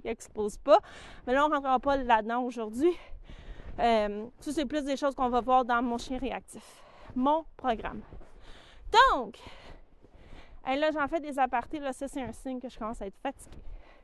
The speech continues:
de ma promenade. On va commencer à rentrer.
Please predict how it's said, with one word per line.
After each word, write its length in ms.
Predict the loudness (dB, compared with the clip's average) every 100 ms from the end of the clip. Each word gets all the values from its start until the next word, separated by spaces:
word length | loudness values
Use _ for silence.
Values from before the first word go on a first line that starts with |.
| -20 -18 -18 -18 -20 -18 -8
de 80 | -4
ma 140 | -4
promenade. 760 | -4 -6 0 4 4 4 2 0 -2 -18 -18 -18 -16 -10
On 100 | -8
va 160 | -6
commencer 400 | -6 -6 -6 -6
à 120 | -10 -8
rentrer. 320 | -10 -14